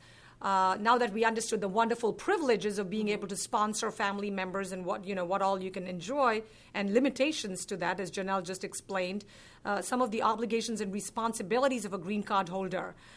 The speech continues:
Speaker 1: Um, is there, I know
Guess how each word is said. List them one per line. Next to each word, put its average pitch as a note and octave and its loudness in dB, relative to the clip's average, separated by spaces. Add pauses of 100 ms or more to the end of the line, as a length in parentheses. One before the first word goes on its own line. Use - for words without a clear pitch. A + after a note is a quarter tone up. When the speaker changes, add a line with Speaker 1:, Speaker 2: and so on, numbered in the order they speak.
(200)
Speaker 1:
Um, F#3+ 0 (1300)
is B3 -2
there, G4 2
I B3+ 2
know E4 4